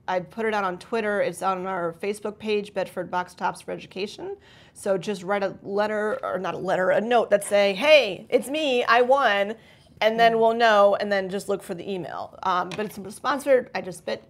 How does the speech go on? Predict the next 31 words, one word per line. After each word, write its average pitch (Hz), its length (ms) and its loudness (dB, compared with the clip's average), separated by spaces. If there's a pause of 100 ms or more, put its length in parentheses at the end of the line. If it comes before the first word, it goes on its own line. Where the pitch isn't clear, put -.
ignore 190 280 -8
that. 208 220 -2 (260)
Uh, 208 140 -2
it's 233 160 0
sponsored 320 400 -2
by 254 140 0
Market 247 340 0
Basket, - 500 -4
so 185 120 -4
look 208 220 -4
for 247 140 -8
that 202 280 0
in 196 140 -8
your 185 200 -6
email, 165 300 -8
but 143 140 -8
we 180 80 -8
have 190 200 -10
to 185 80 -14
know 185 140 -8
who 180 260 -8
the 185 120 -10
winners 185 300 -8
are, 196 280 -4
otherwise 175 360 -8
the - 60 -14
thousand 147 280 -10
dollars - 480 -12
is - 160 -16
not - 240 -16
ours 208 260 -6